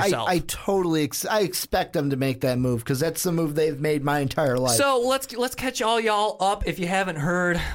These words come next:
Speaker 1: Well, apparently, there, there's multiple reports that I guess the White Sox had a King's ransom offer for Chris Sale. And I bring up this because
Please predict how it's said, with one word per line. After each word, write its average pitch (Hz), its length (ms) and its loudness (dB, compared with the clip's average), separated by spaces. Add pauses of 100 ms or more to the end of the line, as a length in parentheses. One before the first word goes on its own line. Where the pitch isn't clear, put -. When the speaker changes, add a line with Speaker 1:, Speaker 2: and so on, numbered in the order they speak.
(240)
Speaker 1:
Well, 202 280 0
apparently, 190 840 2 (100)
there, 202 360 -2
there's 196 200 2
multiple 240 360 0
reports 147 480 0
that 165 240 0 (320)
I 220 100 0
guess 294 380 0 (220)
the 202 80 2
White 190 280 0
Sox 220 280 0
had 175 260 0
a 147 200 2
King's 214 400 0
ransom 147 500 0
offer 156 560 0
for 165 380 0
Chris 185 260 -2
Sale. 175 400 0 (560)
And 156 160 2
I 156 40 2
bring 180 220 0
up 180 180 -2
this 180 180 -2
because 151 600 -2